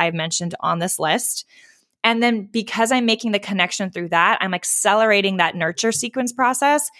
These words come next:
and just making an invitation to come share their message. And then that one hour long conversation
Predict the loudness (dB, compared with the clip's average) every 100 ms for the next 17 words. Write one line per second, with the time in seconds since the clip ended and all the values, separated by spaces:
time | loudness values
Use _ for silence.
0 | -6 0 2 2 4 2 2 0 2 2
1 | 0 -2 -2 -2 -2 -4 -8 -4 0 0
2 | -2 -6 _ _ _ _ -20 -14 -4 2
3 | 4 4 2 0 2 0 0 -6 -12 -20
4 | -20 _ 0 2 2 2 2 4 4 0
5 | -4 0 4 4 4 2 0 -4 -2 0
6 | 0 -2 -6